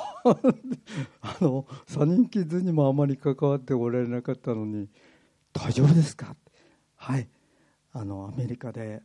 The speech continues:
あの、日本人の日本語部を担当なさっている元世の光放送のメッセンジャーの息子さんが、あの、このメッセージを、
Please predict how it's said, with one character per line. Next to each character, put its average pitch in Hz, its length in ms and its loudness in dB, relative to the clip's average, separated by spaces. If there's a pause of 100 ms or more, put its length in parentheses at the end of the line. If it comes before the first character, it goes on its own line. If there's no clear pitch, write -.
(1300)
あ 117 140 -8
の、 95 420 -10
日 123 140 0
本 127 500 2 (800)
人 131 240 0
の 113 300 -2 (380)
日 131 120 2
本 143 160 8
語 151 140 6
部 156 320 2
を 104 100 0
担 113 240 -6
当 113 160 -2
な 110 140 -4
さ 110 120 -8
っ 107 40 -10
て - 180 -12
い 107 100 -6
る 104 300 -10 (720)
元 120 320 0
世 110 160 0
の 113 140 -2
光 113 320 -6
放 117 180 -2
送 120 180 -4
の 113 80 -4
メ 113 140 -4
ッ - 20 -6
セ 127 200 -4
ン 123 80 0
ジ 117 80 -2
ャ - 20 -2
ー 107 60 -4
の 110 120 -6
息 113 140 -10
子 151 140 -4
さ 147 160 -4
ん 113 100 -8
が、 104 220 -10 (1400)
あ 113 60 -14
の、 107 480 -14 (640)
こ 123 140 -2
の 110 100 0
メ 104 180 -2
ッ - 20 -6
セ 113 200 -6
ー - 40 -6
ジ 104 160 -8
を、 98 260 -6